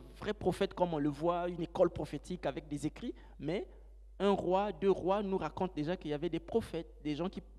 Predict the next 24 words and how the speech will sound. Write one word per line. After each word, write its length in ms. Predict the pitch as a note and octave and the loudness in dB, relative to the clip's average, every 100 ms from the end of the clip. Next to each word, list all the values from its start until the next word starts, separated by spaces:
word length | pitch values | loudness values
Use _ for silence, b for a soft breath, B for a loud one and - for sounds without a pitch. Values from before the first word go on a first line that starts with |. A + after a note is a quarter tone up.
| - - - | -20 -18 -12
pouvaient 440 | - A#3 F3 G3 A3 | -4 -4 0 -2 0
venir 260 | F3+ F#3+ | -2 -2
voir 240 | E3 F3+ E3 | 4 4 4
le 80 | |
roi 300 | D#3 D#3+ D#3+ | 2 2 2
en 60 | D#3+ | 0
disant, « 320 | C#3+ C#3 E3 - - - - - | -2 -2 -2 -4 -18 -20 -20 -10
Nous 120 | E3+ | -6
faisons 280 | G#3 G#3 G#3+ | -4 -2 -4
fausse 260 | A3 G3 - | -4 -6 -4
route, 200 | D#3+ E3 | -8 -8
nous 100 | - | -8
ne 60 | F3+ | -6
pouvons 240 | - F#3 | 0 0
pas 100 | G#3 | 0
aller. » 140 | G#3 - - b b b b b b b b - - | -4 -6 -12 b b b b b b b b -18 0
En 80 | E3 | 0
tout 100 | - | 2
cas, 120 | B3+ | 0
il 160 | - G3 | 0 2
va 80 | G#3+ | 4
y 40 | |
avoir 320 | F#3+ F#3 F#3+ | 6 6 4
une 400 | F#3+ F#3 D#3+ D3 | 4 2 0 0